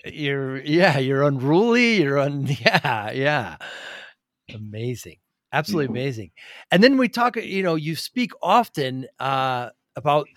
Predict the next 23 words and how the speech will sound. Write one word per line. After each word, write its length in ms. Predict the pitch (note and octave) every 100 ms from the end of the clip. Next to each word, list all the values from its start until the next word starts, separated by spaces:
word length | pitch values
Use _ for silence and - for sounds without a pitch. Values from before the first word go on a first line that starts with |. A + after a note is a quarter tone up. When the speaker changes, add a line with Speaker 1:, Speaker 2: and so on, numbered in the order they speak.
| - - -
Speaker 1:
diversity 640 | B2 D#3 F3+ - F3+ F#3
and 100 | D#3+
inclusion, 680 | C#3 - - A#3+ B3 D3 - _ _ _ _ -
that, 240 | C#3 C3 -
you 80 | E3+
know, 100 | C3+
we 160 | D3
need 200 | D#3 F3+
to 80 | D3+
bring 360 | A#2 C#3+ F3 F#3+
all 180 | E3+
this 220 | D#3 D#3+ -
together. 580 | D#3 F3 C4 D#3 F#2 - - -
There's 160 | C#3+ -
still 240 | F#3 F3+
diversity, 500 | D#3+ D3+ F3 - G3
but 160 | D#3 C#3+
we 120 | C3+
still 240 | - E3
need 240 | D#3+ F3 D#3
to 100 | D#3
include 400 | D3+ - A3+ B3+
everybody. 600 | C3 A2+ G2+ D#2+ -